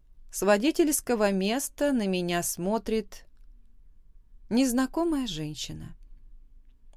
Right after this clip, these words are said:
Молодая, ухоженная. Кого-то мне напоминает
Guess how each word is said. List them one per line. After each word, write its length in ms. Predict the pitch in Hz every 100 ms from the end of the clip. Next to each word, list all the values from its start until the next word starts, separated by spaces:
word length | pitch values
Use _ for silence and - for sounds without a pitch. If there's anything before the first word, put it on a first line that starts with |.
| -
Молодая, 800 | - 185 165 139 151 202 247 247 - - - -
ухоженная. 880 | 151 139 151 170 175 185 175 170 175 - - - - - - - - - - - - - -
Кого-то 560 | 214 214 294 320 294
мне 260 | 269 269 285
напоминает 1080 | 277 269 262 262 254 311 311 175 156 -